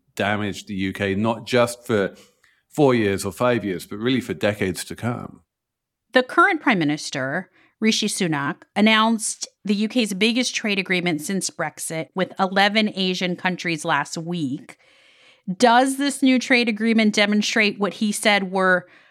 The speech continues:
Speaker 2: post-Brexit freedoms?
Speaker 1: I think they scored it, and it's going to increase G D P by, like, zero point zero two percent or something like that. It's,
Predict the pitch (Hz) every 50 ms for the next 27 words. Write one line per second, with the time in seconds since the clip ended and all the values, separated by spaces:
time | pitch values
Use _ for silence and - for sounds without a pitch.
0 | _ _ _ - - - - 226 220 233 233 - - - - 185 175 190 185 190
1 | - - - - - - - - - 208 190 190 208 220 247 277 370 427 440 -
2 | - - _ _ _ _ _ _ - 185 180 160 165 - 208 214 202 190 151 139
3 | 135 131 127 123 127 - - - 139 127 127 120 98 95 85 85 92 98 110 113
4 | - - 117 113 104 107 117 123 120 113 110 - - 117 110 101 - - - 117
5 | 110 107 104 95 101 101 101 - 92 92 90 92 98 101 - 117 107 101 104 104
6 | 101 - 113 110 101 92 78 110 104 95 95 98 98 98 - 101 98 - 107 -
7 | - - 92 101 123 139 - - 127 127 143 156 151 156 160 170 170 170 175 170
8 | 165 - 196 196 196 196 - -